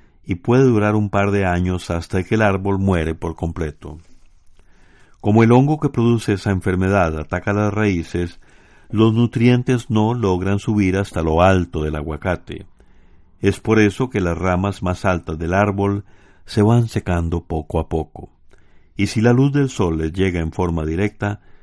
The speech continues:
se secarán más rápido. Esta enfermedad se puede producir por un exceso de humedad en la tierra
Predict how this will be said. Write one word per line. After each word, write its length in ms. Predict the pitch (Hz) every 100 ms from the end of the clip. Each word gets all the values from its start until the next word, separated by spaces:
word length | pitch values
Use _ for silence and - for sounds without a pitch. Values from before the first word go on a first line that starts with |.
| -
se 160 | - 104
secarán 560 | 101 104 104 113 120 104
más 300 | 92 92 -
rápido. 560 | 85 - 76 73 85 - _ _ - - - - - - -
Esta 240 | 117 165
enfermedad 580 | 151 117 90 85 101 113
se 160 | -
puede 340 | - 101 110 95
producir 680 | 95 110 92 - 104 110 -
por 160 | 85
un 100 | 104
exceso 560 | 98 - 101 107 - 90
de 80 | 82
humedad 480 | 78 78 98 104
en 160 | 87 76
la 140 | 76
tierra 500 | - 107 101 101 101